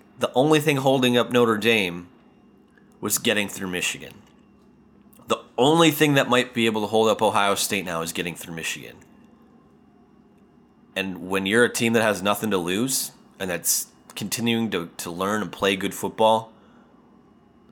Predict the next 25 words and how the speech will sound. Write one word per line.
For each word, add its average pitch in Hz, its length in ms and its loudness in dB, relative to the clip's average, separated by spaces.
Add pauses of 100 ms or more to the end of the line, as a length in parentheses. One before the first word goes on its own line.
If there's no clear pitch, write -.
(1160)
that's - 200 -2
a - 20 0
scary, 202 440 4
that's 139 220 0
a 127 40 -4
scary 170 640 2
environment 151 500 4
to - 80 -10
come 147 180 0
into. - 400 -2 (840)
So - 240 -8
all 131 160 4
you 147 140 4
can 147 120 2
ask 135 280 2
is 104 100 -6
that 98 100 -6
they 87 120 -4
continue 98 400 -4
to 85 80 -8
improve. 110 640 -4 (400)
Michigan 107 320 -2
continues 101 400 -6
to 101 80 -6
improve. 95 640 -8